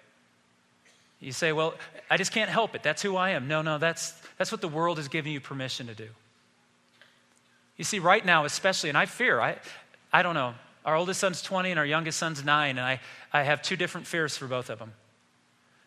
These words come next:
I'm more fearful for nine-year-old because the debates right now are anything that doesn't make you happy can't be right. And I've got,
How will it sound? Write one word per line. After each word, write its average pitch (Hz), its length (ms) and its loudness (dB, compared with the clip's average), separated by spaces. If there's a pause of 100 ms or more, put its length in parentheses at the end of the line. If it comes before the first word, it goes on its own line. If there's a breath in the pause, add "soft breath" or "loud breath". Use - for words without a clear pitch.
(120 soft breath)
I'm 143 100 -2
more 160 160 4
fearful 160 340 -4
for 127 180 -10
nine-year-old 135 540 -2 (840)
because 156 240 0
the 147 60 -4
debates 165 360 4
right 175 180 4
now 160 280 6
are 131 160 2
anything 185 400 0
that 156 140 2
doesn't 160 240 -2
make 160 200 -2
you 151 120 -4
happy 139 360 2
can't - 320 -6
be 135 120 -8
right. 120 400 -4 (1200)
And 135 120 0
I've 147 140 4
got, 156 140 0